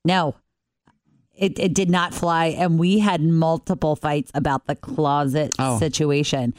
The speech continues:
Speaker 2: there's just no way.
Speaker 1: Eventually, I ended up just moving to a completely different room in our, in our home that we shared, and just moved into that bathroom and closet and only slept in the bedroom.
Speaker 2: Yeah.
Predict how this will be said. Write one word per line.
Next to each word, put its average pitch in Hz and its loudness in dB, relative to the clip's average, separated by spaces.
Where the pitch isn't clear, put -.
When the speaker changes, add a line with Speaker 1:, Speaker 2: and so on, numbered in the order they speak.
Speaker 2:
there's 120 0
just - 0
no 214 2
way. 214 2
Speaker 1:
Eventually, - 2
I 180 0
ended 247 2
up 175 -2
just 190 -2
moving 180 4
to 175 0
a 165 0
completely 170 0
different 156 0
room 160 2
in 160 4
our, 151 2
in 160 2
our 147 0
home 165 -2
that 160 0
we 156 0
shared, 151 0
and 170 0
just 165 -2
moved 175 4
into 160 2
that 151 0
bathroom 175 0
and 156 2
closet 147 -2
and 165 -2
only 170 2
slept 156 -4
in 151 0
the 147 2
bedroom. 131 0
Speaker 2:
Yeah. 98 0